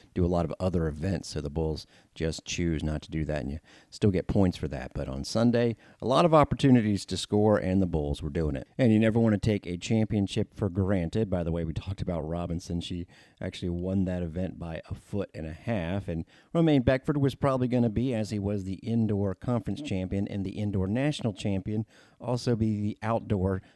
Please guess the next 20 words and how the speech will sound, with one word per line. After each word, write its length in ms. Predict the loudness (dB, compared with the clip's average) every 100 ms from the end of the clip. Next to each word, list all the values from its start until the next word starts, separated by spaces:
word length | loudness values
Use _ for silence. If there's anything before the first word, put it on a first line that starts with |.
| _
high 180 | -6 -4
jump 300 | -2 -2 -2
champ, 340 | -4 -4 -6 -8
and 160 | -8
indeed 520 | -4 -6 -6 -10 -12 -12
he 180 | -10
was. 420 | -8 -8 -8 -12 -12
There 80 |
were 160 | -10 -10
five 460 | -8 -4 -2 -2 -2
winners 560 | -2 0 0 -4 -2
in 160 | 2 4
all 180 | 4 2
for 140 | 0
the 80 | -2
Bulls. 400 | 2 4 4 0
Again, 280 | -2 -2 -2
Beckford 380 | -4 -4 -6 -4
was 220 | -4 -6
the 260 | -8 -8